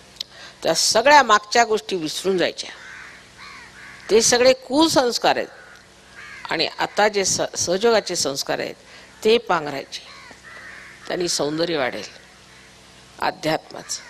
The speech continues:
अजून सात पूजा आहेत माझ्या, प्रत्येक तिसऱ्या दिवशी पूजा आहे. पूजेचा मला थोडा त्रासच होतो, कारण तुम्ही लोक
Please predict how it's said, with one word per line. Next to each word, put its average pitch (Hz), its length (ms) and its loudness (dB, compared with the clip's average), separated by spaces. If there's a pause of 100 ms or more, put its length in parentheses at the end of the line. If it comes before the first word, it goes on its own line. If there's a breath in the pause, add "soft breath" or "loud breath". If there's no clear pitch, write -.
(2500)
अजून 175 380 -2 (460)
सात 170 180 2 (160)
पूजा 160 200 0
आहेत 135 240 -2
माझ्या, 104 300 -10 (1000)
प्रत्येक 170 440 -8
तिसऱ्या 156 280 -2
दिवशी 151 260 -4
पूजा 143 300 -2
आहे. - 280 -4 (1500)
पूजेचा 170 380 -2
मला 170 280 0
थोडा 165 140 0
त्रासच 151 460 -4
होतो, 156 300 -8 (760 loud breath)
कारण 185 140 -4 (100)
तुम्ही 190 180 0
लोक 196 120 0